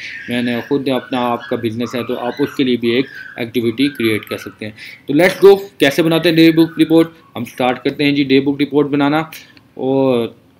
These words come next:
हम ये वो अपनी पुरानी बुक यूटिलाइज करते हैं, हम इसी में सारा कुछ बना लेते हैं, ताकि आखिर में अगर आप लोग चाहें तो आप लोग इसमें समरी ऐड करके एक समरी नुमा जो है वो भेज सकते हैं अपने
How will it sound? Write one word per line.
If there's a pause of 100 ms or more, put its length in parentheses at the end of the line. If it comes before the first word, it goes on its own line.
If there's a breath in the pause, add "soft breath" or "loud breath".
(180)
हम
ये
वो
अपनी
पुरानी
बुक (140)
यूटिलाइज
करते
हैं, (300 loud breath)
हम
इसी
में
सारा
कुछ
बना
लेते
हैं,
ताकि
आखिर
में
अगर
आप
लोग
चाहें (340 loud breath)
तो
आप
लोग
इसमें
समरी
ऐड
करके
एक
समरी
नुमा
जो
है
वो (120)
भेज
सकते
हैं
अपने